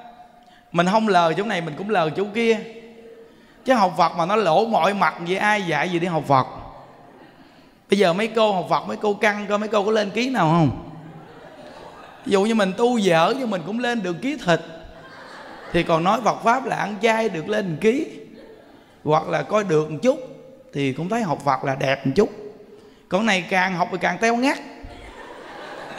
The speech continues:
Ốm o gầy mòn. Trước nhất kiểu đó là ta không học Phật. Để biết vì sao mà những đức chưa bao giờ bệnh mà những đức cạo gió và giật gió không?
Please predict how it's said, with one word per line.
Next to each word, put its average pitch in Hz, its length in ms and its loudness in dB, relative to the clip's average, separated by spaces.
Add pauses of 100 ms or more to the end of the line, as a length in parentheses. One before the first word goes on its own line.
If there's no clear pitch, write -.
(1300)
Ốm 220 380 2
o 208 240 2
gầy 175 280 0
mòn. 175 440 2 (680)
Trước 240 200 4
nhất 262 220 -2 (100)
kiểu 190 160 -2
đó 233 100 -4
là 196 200 -4
ta 170 140 0
không 185 240 -2
học 143 200 -2
Phật. 135 160 2 (680)
Để 185 120 2
biết 247 200 0
vì 175 180 0
sao 202 240 2
mà 180 80 -2
những 165 160 -4
đức 226 200 -2
chưa 226 200 4
bao 214 120 0
giờ 180 180 0
bệnh 156 260 -2
mà 165 80 -2
những 156 140 -4
đức 202 140 -2
cạo 151 160 -2
gió 196 260 2
và 226 80 -2
giật 143 180 -4
gió 180 120 2
không? 196 280 2